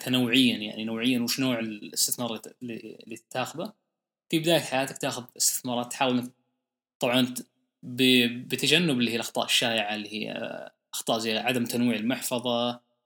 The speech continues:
آه، بنجيلها بعدين في حلقة ثانية، بس في أخطاء شائعة الواحد ينتبه منها في أي، في كل المراحل. لكن نتكلم حنا بس في اللي هو، آه، نوعية الاستثمار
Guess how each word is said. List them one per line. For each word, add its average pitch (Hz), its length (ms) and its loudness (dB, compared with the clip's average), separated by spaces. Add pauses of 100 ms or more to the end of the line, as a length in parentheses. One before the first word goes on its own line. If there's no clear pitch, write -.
(120)
آه، - 380 -2
بنجيلها 131 480 2
بعدين 120 240 2
في 117 260 -2
حلقة 120 240 -4
ثانية، 135 180 -2
بس 123 160 2
في 170 200 2
أخطاء 156 260 2
شائعة 190 320 2
الواحد 170 240 -2
ينتبه 151 280 -4
منها 131 480 -2 (200)
في 123 80 4
أي، 147 120 6
في 165 100 2
كل 185 160 4
المراحل. 107 480 -2 (500)
لكن 147 300 4
نتكلم 180 340 2
حنا 208 240 0
بس 208 200 0
في - 280 -4
اللي 120 160 -2
هو، 156 300 -4 (440)
آه، 113 180 0
نوعية 139 420 2
الاستثمار 123 840 -2